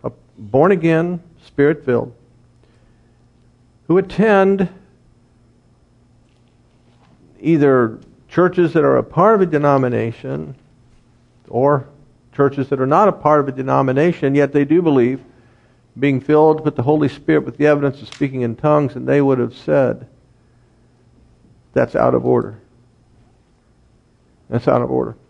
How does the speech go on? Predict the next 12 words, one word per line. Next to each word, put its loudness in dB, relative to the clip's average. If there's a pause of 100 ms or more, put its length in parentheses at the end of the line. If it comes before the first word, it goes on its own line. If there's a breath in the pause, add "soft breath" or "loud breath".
(920)
You -4
might 0
find 0
that -2
hard 0
to -8
believe, 0
but -20
trust -2
me. -16 (1000)
Trust -4
me. -18